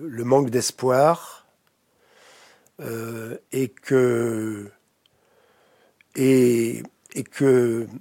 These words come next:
quand il s'agit des proches, il faut créer un cadre pour que les proches se sentent, euh, valorisés, sécurisés, aimés. Et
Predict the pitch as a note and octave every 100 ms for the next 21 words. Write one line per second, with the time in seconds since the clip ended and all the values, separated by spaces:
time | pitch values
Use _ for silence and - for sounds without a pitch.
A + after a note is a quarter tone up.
0 | A#3+ _ _ - - - _ - C3 C3+
1 | - B2+ C3 A#2+ - - D#3+ E3 - -
2 | _ _ - _ - - C3+ - C#3+ C#3+
3 | A#2 - C#3 D3 E3 D3+ C3 _ _ _
4 | _ _ A#2 - A#2+ - B2 - C#3+ C#3+
5 | - - A#2+ - C#3 C3+ C3+ - A#2 A2
6 | G#2+ G#2 G#2 G2+ F#2 _ _ _ - A#2
7 | B2 B2 A#2 A#2 G#2+ A#2 C3+ C#3 C3+ B2+
8 | A#2+ _ - - C3+ - C3 C3 A#2+ B2+
9 | A#2 A#2 C3 E3+ G3+ _ _ _ _ _
10 | - _ _ - B2 B2 A#2 A2+ A2 A2+
11 | G#2+